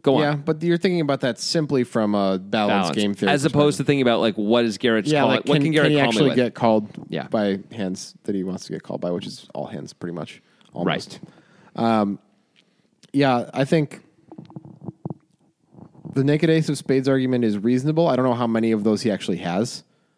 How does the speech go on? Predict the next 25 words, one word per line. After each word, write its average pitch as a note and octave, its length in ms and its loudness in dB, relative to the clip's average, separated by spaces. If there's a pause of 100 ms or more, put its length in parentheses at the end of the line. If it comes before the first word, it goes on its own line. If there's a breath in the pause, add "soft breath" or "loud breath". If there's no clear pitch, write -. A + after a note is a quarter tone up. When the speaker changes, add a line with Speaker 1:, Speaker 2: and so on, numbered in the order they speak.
(440)
Speaker 2:
based A2 240 -2
on F#2+ 280 -2 (100)
the F2+ 120 -6
flop. G2 420 -2 (760)
Like, A2 300 -6
pre-flop, D#3 520 0
he C#3 60 -2
probably B2+ 400 0
isn't A#2+ 220 -2
gonna G#2+ 340 0
call. G#2 680 0 (380 soft breath)
If C#3 140 0
he D3+ 80 4
opened, D3 240 2
he's B2+ 80 2
probably C3 220 2
not B2 100 0
gonna A#2 160 -2
call A2+ 260 2
with G#2+ 180 -2
ace G#2+ 220 -6
nine G#2 180 -2
off F#2+ 200 -2
and F2+ 120 -6
worse. F#2 460 -4